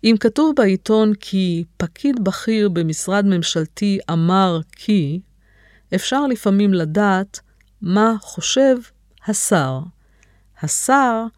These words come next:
מבקר לפרסם כך את דבריו.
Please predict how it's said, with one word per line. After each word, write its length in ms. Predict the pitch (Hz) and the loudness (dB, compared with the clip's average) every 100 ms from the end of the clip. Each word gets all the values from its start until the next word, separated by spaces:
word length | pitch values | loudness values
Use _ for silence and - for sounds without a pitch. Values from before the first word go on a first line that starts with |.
| _ _ - | _ _ 0
מבקר 880 | 175 180 139 160 - - 254 214 180 180 _ _ _ | 4 4 2 -2 -2 4 6 4 0 -6 _ _ _
לפרסם 840 | 175 160 - 147 147 - 226 214 175 - _ - | -8 -6 -4 -4 -2 2 4 4 0 -6 _ -4
כך 440 | 269 240 - - _ _ _ _ - | -2 -2 -6 -20 _ _ _ _ -8
את 100 | 170 - | -6 -6
דבריו. 680 | 151 139 131 151 143 131 123 | -8 -6 -2 -2 0 -2 -4